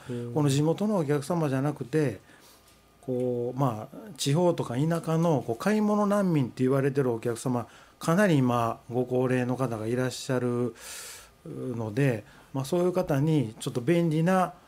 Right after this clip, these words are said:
Speaker 2: まあ、あの、まあ、料理のセ-、セットというのかな、まあ、ラーメンセットなのか、
Speaker 1: うん。
Speaker 2: お鍋セットなのか、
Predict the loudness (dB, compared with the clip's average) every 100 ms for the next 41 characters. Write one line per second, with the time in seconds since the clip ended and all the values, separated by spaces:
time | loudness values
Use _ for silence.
0 | -20 -20 -20 -6 -4 -4 -8 -14 -16 -14
1 | -14 -14 -14 -14 -14 -14 -16 -20 -20 -20
2 | _ _ -20 -20 _ _ _ _ _ _
3 | -8 -4 2 4 4 2 -4 0 -2 -2
4 | -14 -12 -4 -4 -4 -6 -4 -2 -2 -2
5 | -6 0 2 2 2 2 0 2 2 0
6 | -2 -2 -2 -2 -6 -8 -10 -20 -4 2
7 | 2 2 0 0 0 -2 -4 -4 -6